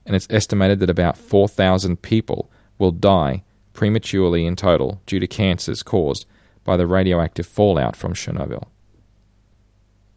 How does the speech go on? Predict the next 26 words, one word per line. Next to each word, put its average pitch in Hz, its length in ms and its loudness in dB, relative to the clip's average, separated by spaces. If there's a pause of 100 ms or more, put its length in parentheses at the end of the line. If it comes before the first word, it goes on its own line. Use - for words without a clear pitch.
(360)
So - 180 -6
what 98 240 0
went 98 220 2
wrong? 78 420 -4 (2000)
As 110 140 0
I 117 60 4
said 156 220 2
before, 92 540 0 (460)
there 104 140 4
are 104 40 4
two 139 320 0
formal 113 320 0
groups 92 380 2
that 85 140 -2
debate 85 380 2
the - 80 -12
true 92 200 -4
cause 85 460 -2
of 87 80 -6
the 85 160 0
incident, - 420 -4 (460)
design 90 420 2
flaw 117 380 4 (320)
or - 100 -10
people 85 320 -6
factors. 85 640 -4